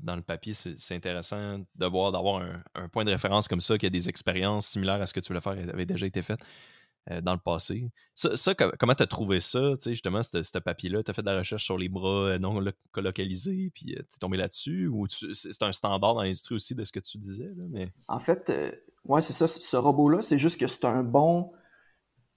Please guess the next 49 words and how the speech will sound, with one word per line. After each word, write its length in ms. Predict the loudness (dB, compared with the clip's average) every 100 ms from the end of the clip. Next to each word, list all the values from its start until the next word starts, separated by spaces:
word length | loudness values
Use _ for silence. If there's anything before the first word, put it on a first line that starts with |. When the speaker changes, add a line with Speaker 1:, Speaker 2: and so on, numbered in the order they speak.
| _
Speaker 2:
comme 140 | 0
tu 120 | 0 0
dis, 80 |
c'est 120 | 2 4
un 60 |
standard 260 | 4 4 4
dans 80 | 2
l'industrie, 380 | -2 -2 -4
fait 140 | -4 -4
que 80 | 0
c'est 80 |
déjà 200 | 2 4
un 140 | 4 6
bon 240 | 6 6
point 220 | 6 0
de 40 | 0
comparaison. 640 | 4 4 4 2 0 -6 -10 -6
C'est 160 | -4
comme, 240 | 2 2 4
tu 60 |
sais, 80 | 6
la 120 | 6
solution 380 | 6 2 4 4
conventionnelle 680 | 6 6 6 4 4 4 2
par 300 | 4 2 4
excellence, 540 | 0 0 0 -2 -6
là. 80 | -8 -10 _ _ _ _ _ -6
Puis, 300 | 0 4 6
euh, 460 | 6 4 2 2 -2 -10 _ -10 -2
pourquoi 280 | 2 4
je 60 | 2
suis 60 | 2
tombé 200 | 0 4
là-dessus, 280 | 4 2
c'est 140 | 0 0
tout 100 | 0
simplement 460 | -4 -2 -2 -2
que, 320 | -4 -6 -6 -8 _ _ _ _ _ -4
euh, 400 | -2 0 -2 -4 -8 -14 -4
il 40 |
y 40 | 0
avait 160 | 2
un, 100 | 2
c'est 140 | 2 2
un 120 | 4
autre 200 | 4 2
article 320 | 0 0 0 -2 _
du 160 | -4 6
labo 420 | 6 6 2